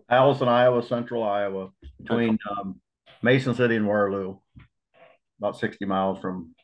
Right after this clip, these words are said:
Speaker 1: Minnesota border. So I'm in a good area for, you know, trapping mink. I mean, you got the,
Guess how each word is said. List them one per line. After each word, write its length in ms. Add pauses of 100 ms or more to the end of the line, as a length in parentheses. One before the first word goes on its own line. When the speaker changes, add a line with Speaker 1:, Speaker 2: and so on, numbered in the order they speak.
Speaker 1:
Minnesota 400
border. 360 (960)
So 160
I'm 140
in 100
a 100
good 200
area 480
for, 240
you 100
know, 140
trapping 420
mink. 360
I 20
mean, 240
you 60
got 180
the, 220